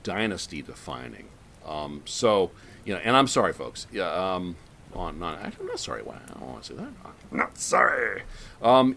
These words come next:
if you are a member of the Million Mile High Club, you have folded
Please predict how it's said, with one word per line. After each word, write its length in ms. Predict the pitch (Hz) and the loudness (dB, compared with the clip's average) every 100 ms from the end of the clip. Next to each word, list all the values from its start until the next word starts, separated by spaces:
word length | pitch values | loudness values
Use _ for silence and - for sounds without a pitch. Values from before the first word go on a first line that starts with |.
| - | 2
if 300 | 185 269 269 | 4 4 2
you 240 | 208 226 | 2 4
are 180 | 156 160 | 8 10
a 80 | 151 | 10
member 340 | 135 135 127 | 8 6 4
of 200 | 123 107 | 2 0
the 80 | 95 | -2
Million 460 | 92 104 113 123 110 | -2 2 4 4 4
Mile 340 | 107 107 104 | 2 2 0
High 300 | 92 101 98 | 0 4 4
Club, 440 | - - 101 98 95 92 | 2 0 0 0 -4 -14
you 340 | 95 117 147 | -4 -2 -2
have 280 | 117 113 107 | -2 -4 -4
folded 540 | - - 107 107 104 | -4 2 2 2 -4